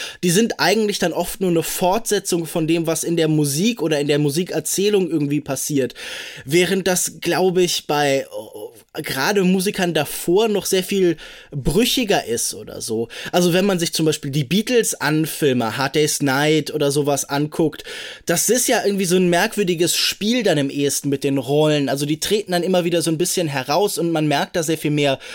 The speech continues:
wie das Konstruktion ist. Und wenn wir dann zum Beispiel weitergehen zu jemandem wie Bob Dylan mit I'm Not There, da ist so ein permanenter Zustand von Verwandlung und so. Und ich glaube, hier hat man sich halt auf so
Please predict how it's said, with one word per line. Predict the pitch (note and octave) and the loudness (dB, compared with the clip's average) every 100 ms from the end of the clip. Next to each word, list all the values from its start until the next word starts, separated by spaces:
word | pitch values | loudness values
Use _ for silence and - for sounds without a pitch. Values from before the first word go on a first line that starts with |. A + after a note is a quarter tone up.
| - - | -18 -4
wie | D#3 | 0
das | D3+ C3+ | 2 0
Konstruktion | - C#3+ - D3 - D3+ C#3+ C#3 | -2 -4 -4 -6 -2 2 2 0
ist. | B2 - - - - | -2 -4 -8 -10 0
Und | G3+ F3+ - - - | 2 2 -2 -16 -8
wenn | D3 D3+ | -2 2
wir | D#3 | 2
dann | C#3+ D3 | 2 0
zum | D#3 | 0
Beispiel | D3 E3 C#3+ | -2 0 0
weitergehen | C#3+ E3 D3 D#3 | 0 0 -2 -2
zu | D3 | 0
jemandem | D3+ D3 D3 C#3 | 0 2 0 0
wie | C#3+ | 0
Bob | C#3 B2+ - | 0 -2 -2
Dylan | C#3+ E3 G3 F3 | 2 4 4 2
mit | D3+ - - | 0 -2 -2
I'm | C#3+ | 0
Not | D3+ C#3 | 0 0
There, | C3+ C#3+ D3+ | 2 2 2
da | |
ist | D3 D3+ | 0 0
so | F3 | -2
ein | D#3+ | -2
permanenter | - E3+ E3 E3 D#3+ E3 | -4 -2 0 0 0 -2
Zustand | D#3 - A3 - F3 E3 | -2 0 0 2 0 0
von | - D#3 C#3+ C#3 - - - - | 0 2 2 -2 -6 -20 -20 -18
Verwandlung | - G3 E3 D#3 F3 A#3 G#3+ D3+ | -4 -2 2 2 2 0 0 0
und | A#2+ A#2+ | -2 -6
so. | - A2+ A2+ - - - | -4 -2 -2 -6 -12 -4
Und | F#3 | -2
ich | F#3 | 0
glaube, | G3+ F3+ D#3+ | 2 2 0
hier | - F#3+ C4 G3+ | 0 2 2 2
hat | G#3 | 0
man | G#3 | -2
sich | F3+ F#3+ | 0 0
halt | G3 F3 E3 | 2 2 2
auf | E3 E3 - | 0 0 2
so | F3+ E3+ E3 | 2 4 2